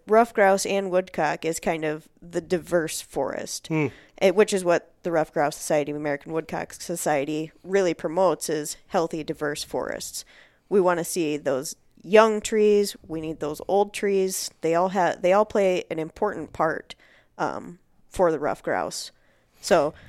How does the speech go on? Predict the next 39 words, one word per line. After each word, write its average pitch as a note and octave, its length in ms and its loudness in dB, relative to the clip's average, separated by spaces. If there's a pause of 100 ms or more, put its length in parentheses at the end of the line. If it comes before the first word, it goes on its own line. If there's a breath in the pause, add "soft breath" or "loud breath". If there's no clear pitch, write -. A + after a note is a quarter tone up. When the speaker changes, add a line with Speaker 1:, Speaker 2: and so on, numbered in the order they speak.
(520 soft breath)
Speaker 1:
having A#3 340 8
a F#3 40 2
mixture G#3 460 4
of E3 140 2
both F3 240 4
of A3 100 0
those, B3 300 4
but - 280 2
really A#3 280 8
focusing G3+ 580 0
your D3+ 140 -2
energy E3+ 480 -2
on D#3+ 140 -2
the D#3 80 -8
stuff E3 320 -6
that D#3 120 -8
doesn't D#3 300 -4
look D#3 160 -10
like D#3+ 140 -8
it's - 120 -14
fun - 200 -8
to - 80 -4
walk D3 280 -2
through A3+ 360 2
Speaker 2:
Mm-hmm. - 440 -10
Speaker 1:
is E3+ 200 2
where F3 160 2
you're D#3 120 -2
gonna D#3 200 -4
find D#3 320 -2
most D#3+ 240 -4
of D#3+ 60 -6
the D#3 60 -2
birds C#3+ 320 -2
and D#3 120 -8
most D3+ 240 -10
of D#3 100 -12
your E3 160 -8
success. - 640 -10